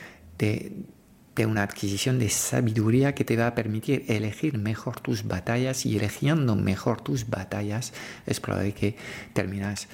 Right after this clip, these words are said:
consiguiendo más victorias en los proyectos que, em, em, em, decidas tener. Entonces,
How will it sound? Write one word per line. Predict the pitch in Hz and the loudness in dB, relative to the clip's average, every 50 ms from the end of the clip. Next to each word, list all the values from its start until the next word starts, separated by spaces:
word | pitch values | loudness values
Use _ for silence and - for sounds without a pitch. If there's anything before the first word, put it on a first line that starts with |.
| - - - - - | -18 -18 -18 -6 -4
consiguiendo | - 101 - - 104 107 110 113 120 107 | -2 -2 0 0 0 2 2 4 4 4
más | 104 101 104 98 101 | 4 4 2 2 0
victorias | 101 104 - - - 113 113 107 104 104 110 - - | -2 -4 -6 -2 0 0 2 2 0 -2 -2 -4 -4
en | 110 | -4
los | 101 101 - | -4 -6 -6
proyectos | - - 92 92 - - - 101 107 - - - - - - - - - - | -4 -4 -4 -4 -4 -4 -4 -4 -4 -4 -8 -12 -14 -14 -14 -16 -16 -16 -4
que, | - 104 98 98 - - - - | -2 0 0 0 -2 -4 -6 -4
em, | - 95 95 92 90 - - - - | -4 -2 -2 -2 -4 -6 -10 -6 -2
em, | 101 90 90 87 85 85 - - | -2 0 0 0 -2 -4 -6 -6
em, | - 104 95 87 87 82 - | -4 -2 -2 -2 -2 -4 -4
decidas | - - 85 - 104 107 101 - - - - - 107 107 107 - - | -6 -6 -4 -2 0 2 2 2 0 0 0 0 0 0 -2 -4 -4
tener. | - - - - - - | -4 -4 -4 -4 -2 -2
Entonces, | 110 101 110 107 - 98 - - - | 0 0 0 0 0 -2 -2 -4 -8